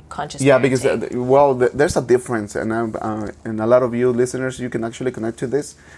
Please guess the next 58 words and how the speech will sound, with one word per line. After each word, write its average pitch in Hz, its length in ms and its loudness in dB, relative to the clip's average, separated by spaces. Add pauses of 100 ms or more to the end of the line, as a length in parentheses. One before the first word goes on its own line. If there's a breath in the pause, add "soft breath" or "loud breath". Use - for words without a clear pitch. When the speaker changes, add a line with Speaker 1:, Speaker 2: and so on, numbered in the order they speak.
(140 loud breath)
Speaker 2:
Like, 110 220 4
yeah, 131 280 4
you 117 140 -2
can 175 160 0
read 175 120 6
a 139 60 2
book 135 400 0 (680)
Speaker 1:
Mm-hmm. 226 200 -6
Speaker 2:
and, 110 420 -2
and, 107 260 -4
and 104 180 -4
be 131 200 2
with 147 200 2
the 156 60 -2
book, 143 340 2
talking 143 360 -2
to 165 120 0
the 151 80 -2
book. 151 460 -2 (340 soft breath)
Speaker 1:
<laughs> - 0 -
Speaker 2:
And 226 240 2
Speaker 1:
Talking 180 360 0
to - 180 0
Speaker 2:
<laughs> 143 60 6
yeah, 143 120 8
no, 151 200 4
yeah, 185 180 4
talking 180 260 -2
to 180 120 -6
the 156 80 -2
book, 156 180 0
reflecting 151 480 -2
about 170 260 0
what 170 200 -2
you 170 100 -8
just 165 180 -6
Speaker 1:
What 196 100 -6
you, 160 60 2
Speaker 2:
read. 170 240 2
Speaker 1:
yeah. 185 180 -2 (260 loud breath)
Speaker 2:
But 117 260 4
then 135 220 0
it's 147 180 -2
another 127 380 2
experience 135 460 -4
to 113 200 0
be 117 180 2
actually, 127 440 -2
like, 110 280 0
listening 127 840 -2
live 139 680 0
Speaker 1:
Mm-hmm. 226 440 -6
Speaker 2:
to 131 100 2
the 117 140 4
author 120 220 2
of 107 120 0
the 110 80 -6
book. - 300 -10